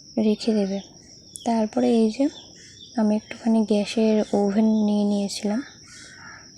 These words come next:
তোমরা চাইলে ভাতের হাঁড়ি রাখার যে র্যাকগুলো থাকে সেইগুলো ইউজ করতে পারো, তো আমার কাছে সেটা ছিল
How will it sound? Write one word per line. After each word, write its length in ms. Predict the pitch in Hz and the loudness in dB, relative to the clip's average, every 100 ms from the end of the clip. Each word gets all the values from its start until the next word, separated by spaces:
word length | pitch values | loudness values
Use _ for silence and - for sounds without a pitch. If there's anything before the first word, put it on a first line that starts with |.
| - - - - - 932 - - - - - - 1077 - - - - - - - - | -20 -20 -20 -20 -20 -20 -20 -20 -20 -20 -20 -20 -20 -20 -20 -20 -18 -18 -20 -12 -2
তোমরা 300 | 240 240 247 | 2 2 2
চাইলে 360 | 240 254 254 254 | 2 2 2 2
ভাতের 400 | 226 220 208 233 | 0 -2 0 0
হাঁড়ি 260 | 214 214 | 2 2
রাখার 280 | 226 226 240 226 | 2 0 0 2
যে 100 | 233 | 4
র্যাকগুলো 520 | 208 202 208 233 233 | 4 0 -2 -2 -2
থাকে 300 | - 233 262 | -2 -6 -4
সেইগুলো 460 | - 214 202 214 220 | -2 0 0 2 2
ইউজ 260 | 214 214 - | 2 0 -4
করতে 320 | - - 226 | -6 -4 -4
পারো, 260 | 220 214 320 | -2 0 0
তো 140 | 302 | 0
আমার 240 | 233 214 | 2 2
কাছে 220 | 202 214 - | 0 -4 -4
সেটা 300 | - 208 220 | -4 -2 -2
ছিল 300 | - - | -4 0